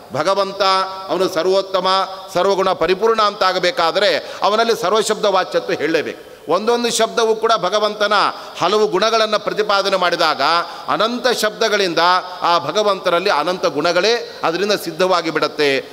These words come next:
ಅದಕ್ಕೋಸ್ಕರವಾಗಿ ಆ ವೇದಗಳೆಲ್ಲ ಭಗವಂತನನ್ನೇ ಮುಖ್ಯವಾಗಿ ಅಲ್ಲಿ ಪ್ರತಿಪಾದನೆ ಮಾಡ್ತಾ ಇವೆ. ಅದರ ಜೊತೆಗೆ ಮೇಲುನೋಟಕ್ಕೆ ವಾಯು ಸೂಕ್ತ, ವರುಣ ಸೂಕ್ತ, ಅಗ್ನಿ ಸೂಕ್ತ ಅಂತೆಲ್ಲ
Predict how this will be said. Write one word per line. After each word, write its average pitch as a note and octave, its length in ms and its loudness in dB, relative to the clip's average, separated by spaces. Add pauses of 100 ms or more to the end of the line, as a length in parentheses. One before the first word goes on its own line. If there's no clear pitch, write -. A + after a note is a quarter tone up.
(120)
ಅದಕ್ಕೋಸ್ಕರವಾಗಿ G3 1000 0 (320)
ಆ D3 120 2
ವೇದಗಳೆಲ್ಲ D#3+ 600 0 (460)
ಭಗವಂತನನ್ನೇ G3 720 0
ಮುಖ್ಯವಾಗಿ F#3 640 0 (300)
ಅಲ್ಲಿ D3+ 160 0
ಪ್ರತಿಪಾದನೆ F3+ 600 -2
ಮಾಡ್ತಾ E3+ 340 0
ಇವೆ. F3 240 2 (360)
ಅದರ F3+ 240 2
ಜೊತೆಗೆ G3+ 440 0 (1080)
ಮೇಲುನೋಟಕ್ಕೆ G3+ 840 0 (460)
ವಾಯು F3+ 300 2
ಸೂಕ್ತ, F#3+ 320 -4 (140)
ವರುಣ F3+ 300 0
ಸೂಕ್ತ, F#3 340 -2
ಅಗ್ನಿ F3+ 400 0
ಸೂಕ್ತ F#3 240 -2
ಅಂತೆಲ್ಲ F3 400 0